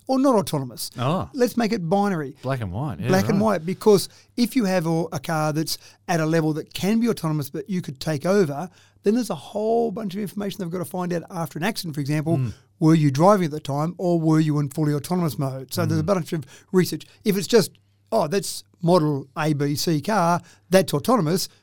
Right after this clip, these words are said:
Speaker 1: there's no argument, there's no discussion.
Speaker 2: Yeah.
Speaker 1: It had to be the fault of the company rather than the individual sitting in the driver's seat, which is a bit easier when you've got no steering wheel and no pedals anyway. <laughs> So it's pretty hard for that person to argue
Speaker 2: Yeah.
Speaker 1: they were in control of it.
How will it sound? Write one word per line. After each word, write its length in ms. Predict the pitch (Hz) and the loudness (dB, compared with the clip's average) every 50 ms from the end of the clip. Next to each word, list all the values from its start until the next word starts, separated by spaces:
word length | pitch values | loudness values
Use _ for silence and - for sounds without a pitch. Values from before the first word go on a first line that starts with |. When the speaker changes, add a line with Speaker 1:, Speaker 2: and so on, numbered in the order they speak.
| _ _ _ | _ _ _
Speaker 1:
there's 140 | - 185 156 | -2 -2 0
no 380 | 175 170 165 165 160 151 143 151 | 2 2 4 4 2 2 0 0
argument, 400 | 165 147 139 147 151 143 143 151 | -2 -2 -2 -2 -2 -4 -6 -8
there's 80 | 147 143 | -4 -2
no 120 | 180 185 | -2 0
discussion. 540 | 160 143 127 - 160 160 147 - - 160 131 - | 0 -2 -4 -4 -4 -4 -4 -4 -6 -8 -8 -8
Speaker 2:
Yeah. 140 | - 107 101 | -8 -8 -4
Speaker 1:
It 120 | - 156 123 | -4 -4 -2
had 160 | - 165 151 | -2 -2 -2
to 80 | 143 | -2
be 160 | 139 151 151 143 | 0 0 0 0
the 80 | 135 | 0
fault 260 | 131 - 156 156 156 - | 0 0 0 0 0 -2
of 220 | 185 156 143 135 | -4 -4 -4 -2
the 320 | 131 147 147 143 143 165 - _ | -4 -4 -4 -4 -6 -8 -12 _
company 420 | - 165 165 135 131 143 139 135 139 | -6 -4 -4 -4 -2 -4 -4 -4 -2
rather 280 | 131 139 139 139 127 | -2 -2 -4 -4 -4
than 100 | 131 139 | -4 -4
the 60 | 143 | -4
individual 340 | 143 143 131 131 139 135 147 | -4 -4 -4 -6 -8 -8 -8
sitting 220 | 135 - 165 151 143 | -8 -6 -6 -4 -4
in 80 | 143 | -4
the 40 | 143 | -6
driver's 280 | 135 156 156 156 143 143 | -4 -4 -4 -4 -4 -4
seat, 180 | 160 156 139 - - - - - | -8 -8 -10 -12 -18 -16 -6 -4
which 160 | 240 185 214 | -2 0 2
is 80 | 226 | 2
a 20 | 208 | 4
bit 140 | 226 220 180 | 4 6 6
easier 340 | 175 180 143 135 151 143 131 - - - | 6 6 4 2 0 0 -2 -8 -12 -2
when 120 | - 170 | 2 4
you've 60 | 165 160 | 4 4
got 80 | 160 165 | 4 0
no 100 | 151 139 | -2 -4
steering 300 | - - 170 156 143 139 | -2 0 2 2 2 2
wheel 140 | 135 135 | 2 0
and 80 | 139 139 | 0 0
no 80 | 147 147 | 0 -2
pedals 320 | 127 - 185 175 165 151 | -2 0 0 2 4 4
anyway. 320 | 147 180 175 156 156 175 175 | 4 4 4 4 2 2 0
<laughs> 80 | - | 0
So 240 | - 214 220 214 175 - - | 2 2 4 4 4 2 2
it's 440 | - 202 175 196 170 - 175 151 - | 2 2 4 4 2 2 0 0 2
pretty 160 | - 240 190 180 | 2 4 6 6
hard 140 | 175 165 | 6 6
for 60 | 143 160 | 4 2
that 120 | 160 131 | -2 0
person 200 | - 160 151 - | 0 0 0 0
to 80 | 160 151 | 0 0
argue 180 | 151 147 147 143 | 0 2 2 2
Speaker 2:
Yeah. 100 | 151 151 | 4 4
Speaker 1:
they 60 | 151 | 4
were 80 | 151 | 4
in 100 | 147 139 | 2 0
control 320 | 127 143 131 - 160 165 170 | -2 -4 -2 0 2 2 2
of 80 | 151 | 2
it. 80 | 143 135 | 0 -2